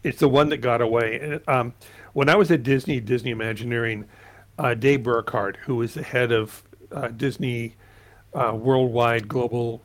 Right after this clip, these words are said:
Standards, he went to work for Universal Osaka as the creative lead for that project. And he called me and said, "I'm starting this project.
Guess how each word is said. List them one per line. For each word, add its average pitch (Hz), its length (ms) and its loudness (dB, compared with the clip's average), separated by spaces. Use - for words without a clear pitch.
Standards, 117 640 -4
he 185 220 -2
went 156 400 2
to 135 160 -2
work 127 380 0
for 139 120 -4
Universal 120 880 -4
Osaka 131 600 0
as 131 260 2
the 131 220 -2
creative 127 340 2
lead 123 320 -2
for 127 120 -4
that 117 200 -8
project. 139 440 -2
And 120 440 0
he 165 180 -4
called 139 300 4
me 135 80 -2
and 123 100 -4
said, 127 280 2
"I'm 135 120 0
starting 139 360 4
this 127 140 0
project. 139 500 0